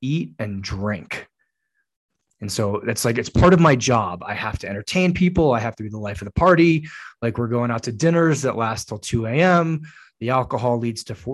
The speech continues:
poor food choices. I don't work out. It's like a three-week blitz. And I do this three times a year.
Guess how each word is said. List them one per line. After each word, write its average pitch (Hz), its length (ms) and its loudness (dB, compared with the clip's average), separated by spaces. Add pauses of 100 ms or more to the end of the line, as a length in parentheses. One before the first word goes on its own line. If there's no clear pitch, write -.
(120)
poor 110 260 0
food 202 320 -2
choices. 165 600 2
I 101 120 -8
don't 101 260 -14
work 104 240 -6
out. 180 320 6
It's - 120 -10
like 123 140 -4
a 131 40 -4
three-week 175 680 0 (380)
blitz. 120 920 -2 (720)
And 123 160 -4
I 123 80 0
do 147 220 2
this 180 260 4
three 131 260 -6
times 127 320 -6
a 139 40 -4
year. 180 440 -4